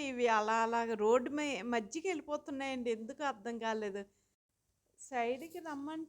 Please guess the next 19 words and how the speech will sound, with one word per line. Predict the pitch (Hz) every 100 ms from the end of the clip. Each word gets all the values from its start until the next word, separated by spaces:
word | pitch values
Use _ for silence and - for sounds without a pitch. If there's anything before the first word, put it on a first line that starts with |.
| 339
చెప్పినా | - 302 320 311
ఈ, | 269 -
వాటికి | 269 269 294 302 247
ఏం | 254
అర్థం | 254 254 254
అవుతాయండి, | 262 262 254 254 240 240 269 269 - _ - - 339 _ - - - - -
అందుకని | 262 254 254 240 269
చాలా | 214 233
ఇబ్బంది | 247 247 226 233 226
పెట్టినాయి. | 226 220 226 208 202 226 339 _ _ _ _
వాటికి | - 262 277 262 254
ఏమవుతాయా | 254 285 294 302 294 302 311
అని | 302 302
లోపల | 285 254 254 285 285 254 233
ఆ | 233 226
టెన్షన్లో | 240 233 233 254 262 269 254
అసలు | 254 233 226 214 196 190 185 185 _ _ _ _
ఇంటికి | 233 240 254 254
వెళ్ళిపోవాలన్న | 240 247 240 240 240 233